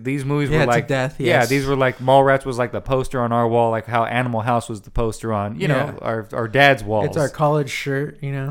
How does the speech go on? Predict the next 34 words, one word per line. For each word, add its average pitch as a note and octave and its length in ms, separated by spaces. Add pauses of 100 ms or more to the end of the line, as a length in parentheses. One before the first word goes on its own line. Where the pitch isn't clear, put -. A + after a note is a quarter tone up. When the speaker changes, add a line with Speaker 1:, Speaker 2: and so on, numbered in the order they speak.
Speaker 1:
Yeah, C3+ 240
for A2+ 160
sure. A#2 180
Speaker 2:
Sweater, C#3 500
whatever. B2+ 280
Speaker 1:
Yeah, D3+ 220
yeah, C#3+ 240 (160)
yeah. B2+ 280
Speaker 2:
Yeah. B2+ 120
Speaker 1:
Well, A#2 160
so C3 380 (560)
that C#3 180
is, D#3+ 300
that, C3+ 420
that, - 260
that's C3+ 220
gotta C#3 180
mean G#2 160
something, E2+ 640
Speaker 2:
Yeah. - 160
Speaker 1:
you A2 140
know? A2 280
And A#2+ 160
so C#3 180
as B2+ 120
much D#3 240
as C#3+ 300
I'd B2 240
like A#2+ 220
to A#2+ 100
never B2 260
see C3 160
Kevin A#2+ 300
Smith A#2 420